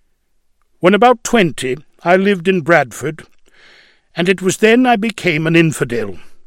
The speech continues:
from reading Carlyle's Destructive. I joined the Chartists, bought a gun and bayonet, but had to flee from the neighborhood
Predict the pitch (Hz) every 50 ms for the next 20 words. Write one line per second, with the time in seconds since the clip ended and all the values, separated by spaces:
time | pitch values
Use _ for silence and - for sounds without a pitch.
0 | - - - - - 160 156 160 170 165 151 160 160 143 - 170 165 160 165 156
1 | 147 143 131 131 139 131 - - - - - _ _ _ _ - 175 - - -
2 | - 170 - - - - - - 73 - - - - - - _ _ - _ -
3 | - _ _ _ _ _ _ _ _ _ _ _ _ _ _ _ _ _ _ -
4 | 113 131 135 120 143 170 180 185 185 190 180 151 175 165 - - 190 208 190 185
5 | - 196 208 - - - - - - - - _ _ _ _ _ _ _ _ _
6 | _ _ _ _ _ _ _ _ _ 113 117 139 139 - 156 139 110 110 139 165
7 | 156 165 190 190 208 226 185 - _ _ _ - - 117 117 113 104 - _ 127
8 | 131 131 127 135 143 - - - - - - _ _ _ _ _ _ _ _ _
9 | _ _ _ _ _ _ _ - - 147 - - 190 185 147 - 170 156 - -
10 | - 190 220 175 131 113 - 120 117 113 117 120 117 110 113 117 117 104 - 151
11 | 147 -